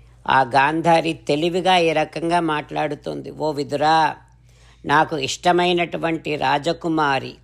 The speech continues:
కుంతీదేవిని, ద్రౌపదిని వెంటనే పాండురాజభవనానికి చేర్చు. ఇక ఆ భవనములో కావలసినటువంటి సామగ్రినంతటిని కూడా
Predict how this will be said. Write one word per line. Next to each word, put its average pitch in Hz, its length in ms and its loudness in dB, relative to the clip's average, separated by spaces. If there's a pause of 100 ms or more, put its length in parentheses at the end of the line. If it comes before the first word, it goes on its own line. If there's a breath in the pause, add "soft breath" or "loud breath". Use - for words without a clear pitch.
కుంతీదేవిని, 165 1000 0 (760 soft breath)
ద్రౌపదిని 139 760 2 (480 soft breath)
వెంటనే 151 760 2 (460 soft breath)
పాండురాజభవనానికి 170 1700 2 (100)
చేర్చు. - 440 -8 (800 soft breath)
ఇక 123 160 -4 (320)
ఆ 147 200 4
భవనములో 170 600 2
కావలసినటువంటి 156 1000 -4
సామగ్రినంతటిని 151 1300 -6
కూడా 165 440 -2